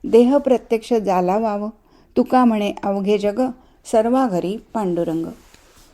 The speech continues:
मनुष्य संसारात गुरफटला की त्याची सुटका होणं अत्यंत कठीण असतं. संसाररूपी नदीत अनेक भोवरे असतात. पोहणारा मनुष्य भोवऱ्यात सापडला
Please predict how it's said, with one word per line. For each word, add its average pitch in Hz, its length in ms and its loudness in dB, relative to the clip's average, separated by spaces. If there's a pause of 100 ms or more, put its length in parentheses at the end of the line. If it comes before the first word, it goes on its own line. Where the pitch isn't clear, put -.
(360)
मनुष्य 302 440 4
संसारात 254 440 0 (120)
गुरफटला 240 560 0
की 214 160 -4
त्याची 220 300 0
सुटका 247 380 -2
होणं 277 200 2
अत्यंत 240 380 -2 (100)
कठीण 220 300 -4
असतं. 180 320 -6 (720)
संसाररूपी 247 800 2
नदीत 226 320 0 (160)
अनेक 226 340 -2
भोवरे 185 360 -2
असतात. 185 380 -2 (640)
पोहणारा 240 400 4
मनुष्य 247 380 4
भोवऱ्यात 233 360 4
सापडला 220 640 2